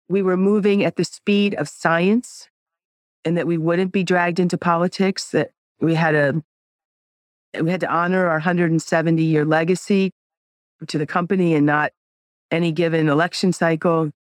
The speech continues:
et cetera. And I was trying to downplay the politics, and I could not get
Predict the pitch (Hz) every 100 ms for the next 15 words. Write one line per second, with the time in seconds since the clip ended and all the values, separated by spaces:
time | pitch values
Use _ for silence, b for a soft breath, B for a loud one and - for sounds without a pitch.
0 | _ _ _ _ _ - 165 156 196 190
1 | 147 139 _ _ _ _ _ _ _ _
2 | 190 196 190 196 214 214 - 254 254 202
3 | 156 _ 190 175 180 196 190 - 156 151
4 | 151 147 - 147 160 151 147 - 143 -
5 | - 165 165 - _ _ _ _ - 240
6 | - 269 208 196 196 185